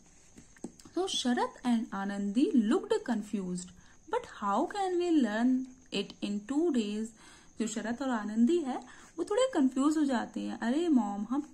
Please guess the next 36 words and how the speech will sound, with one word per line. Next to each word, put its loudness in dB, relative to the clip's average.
सिर्फ -6
दो 0
दिनों 4
में 2
ये 4
language 0
कैसे 0
सीख 2
सकते -8
हैं?" -6
कल्याणी 2
said, -2
"I 0
was 6
not 6
serious। -6
I -2
know 2
it 0
is 4
impossible 0
in -6
two 4
days।" -4
कल्याणी -6
बोलती -4
हैं, 0
उनकी 4
मम्मी -6
बोलती 0
हैं, 6
"हाँ, -6
मैं -4
जानती -4
हूँ, -2
मैं -4